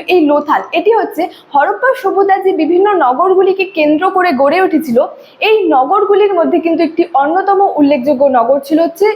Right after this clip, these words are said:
এই লোথাল। তো এই লোথালে হচ্ছে একটি জাহাজঘাট আবিষ্কৃত হওয়ায় কিন্তু বোঝা যায় যে, যে, আহ, বহির্দেশীয় যে বাণিজ্য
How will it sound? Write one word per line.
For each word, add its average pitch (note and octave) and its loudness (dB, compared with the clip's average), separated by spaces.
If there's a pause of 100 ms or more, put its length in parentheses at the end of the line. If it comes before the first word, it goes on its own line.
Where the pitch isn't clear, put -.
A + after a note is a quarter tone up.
এই D#4+ 2
লোথাল। B3 0 (420)
তো F4+ 0
এই F#4 4
লোথালে D#4 2
হচ্ছে G#4 -2
একটি E4 -2
জাহাজঘাট F4 0
আবিষ্কৃত D#4+ -2
হওয়ায় D#4+ 0
কিন্তু D4 -2 (220)
বোঝা E4 0
যায় D#4 0
যে, D4+ -4 (200)
যে, C#4 2
আহ, B3 0
বহির্দেশীয় F#4 0
যে G4 2
বাণিজ্য E4+ 0